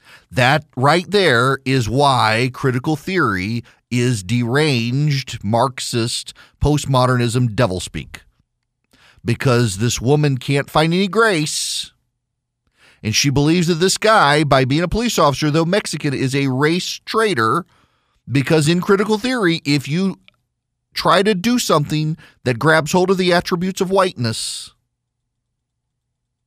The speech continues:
you are tr-, selling out your race, and the oppressor is never actually going to accept you. Now, you know what the deep, dark irony of all of this is?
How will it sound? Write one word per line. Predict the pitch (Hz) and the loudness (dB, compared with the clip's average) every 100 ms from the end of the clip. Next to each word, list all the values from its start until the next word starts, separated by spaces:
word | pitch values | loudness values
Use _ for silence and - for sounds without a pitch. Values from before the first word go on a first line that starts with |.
| _ _ _ _ _ _ | _ _ _ _ _ _
you | 101 113 139 | -4 0 4
are | 143 143 143 135 - | 6 6 4 2 -6
tr-, | - - - 127 | -12 -10 -10 -8
selling | - 156 165 160 | -4 -2 0 0
out | 160 - | 0 0
your | 170 | -2
race, | 185 160 147 - - - _ _ _ - | -2 -2 -6 -10 -12 -16 _ _ _ -4
and | 123 | 0
the | 123 | 2
oppressor | 131 127 156 165 165 131 | 0 0 -2 0 0 0
is | 123 | 0
never | 123 120 143 165 208 214 - | 0 2 2 4 2 2 0
actually | 175 190 - 196 202 | 0 -2 -6 -6 -6
going | 170 190 196 165 160 156 | 0 2 2 2 -2 -2
to | - 156 | -2 -2
accept | 147 - - 214 - - | -4 -8 -4 -4 -4 -8
you. | 87 - _ _ _ _ _ _ _ _ _ _ _ _ _ | -10 -12 _ _ _ _ _ _ _ _ _ _ _ _ _
Now, | 113 | -2
you | 120 123 | 0 2
know | 160 | 2
what | 196 160 | 2 0
the | |
deep, | 107 117 135 101 | -2 -4 -6 0
dark | 120 117 - - | 2 2 0 -2
irony | 104 104 110 110 | 0 0 0 0
of | 101 87 | 0 0
all | 95 107 | -2 -2
of | |
this | 123 127 | -6 -8
is? | 147 156 - - | -6 -8 -10 -20